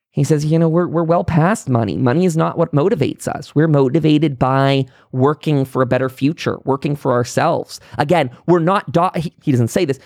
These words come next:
but it's that idea, we're not doctors in it for the money. We're doctors in it because we care about saving lives. One of those two doctors is gonna do significantly better than the other.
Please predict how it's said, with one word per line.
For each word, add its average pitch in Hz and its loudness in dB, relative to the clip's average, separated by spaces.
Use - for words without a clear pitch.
but 165 0
it's 151 -14
that 160 0
idea, 160 2
we're 135 0
not 165 -2
doctors 185 -2
in 160 2
it - -6
for - -2
the 131 0
money. 120 0
We're 147 2
doctors 151 0
in 143 2
it - -6
because 127 -2
we 120 0
care 135 -2
about 117 0
saving 113 -2
lives. 110 -8
One 147 2
of 233 0
those 214 -2
two 202 0
doctors 196 -2
is 151 0
gonna 151 2
do 139 0
significantly 131 0
better 113 0
than 127 -2
the 131 -4
other. 135 -10